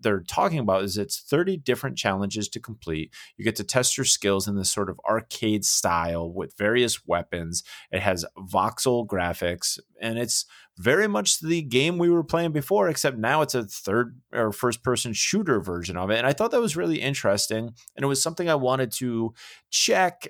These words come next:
I, I'm not, I don't need this right now. If it did go half, half price or, you know,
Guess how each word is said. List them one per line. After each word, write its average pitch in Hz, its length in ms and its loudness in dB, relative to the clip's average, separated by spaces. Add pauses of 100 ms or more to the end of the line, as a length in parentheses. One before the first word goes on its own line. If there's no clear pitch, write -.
(100)
I, 104 240 4 (100)
I'm 185 380 2
not, 156 320 0 (420)
I 120 160 0
don't 160 300 2
need 143 240 0
this 156 240 0
right 147 160 2
now. 143 260 0
If 110 140 0
it 107 140 -2
did 139 160 -4
go 135 160 2
half, 120 340 -2 (180)
half 120 320 -2
price 120 460 2
or, 87 220 -6
you 104 120 -4
know, 90 220 -6